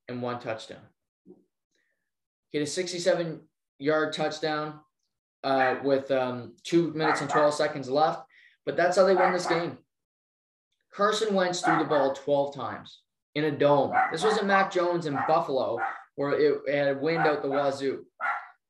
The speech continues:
He went five for twelve, fifty-seven yards, one touchdown, one interception. And that interception put New England back in the game,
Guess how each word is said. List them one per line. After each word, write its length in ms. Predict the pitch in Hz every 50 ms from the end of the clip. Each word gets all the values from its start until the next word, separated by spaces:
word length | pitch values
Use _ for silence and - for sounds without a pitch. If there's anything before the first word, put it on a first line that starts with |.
| _ - 240 - - -
He 80 | - 220
went 280 | 220 202 175 160 -
five 320 | - 190 185 190 220 220 -
for 120 | 214 196
twelve, 400 | - - 190 180 175 175 175 175
fifty-seven 520 | 170 175 - 165 170 - 175 156 160 156
yards, 320 | 147 147 147 143 143 143 -
one 280 | 135 135 151 165 170
touchdown, 480 | 170 165 165 156 - - 160 147 143 139
one 140 | 139 139 135
interception. 500 | 127 127 123 - 127 117 - - - - _ _ - _ -
And 100 | 165 175
that 160 | 202 214 240 240
interception 680 | 247 240 226 202 - - 208 196 190 - - 139 131 - - - - - -
put 180 | - 220 214 208
New 140 | 208 208 208
England 240 | 202 202 196 180
back 260 | 180 170 170 180 175 185
in 60 | 165
the 80 | 151
game, 420 | 143 139 156 160 160 151 143 135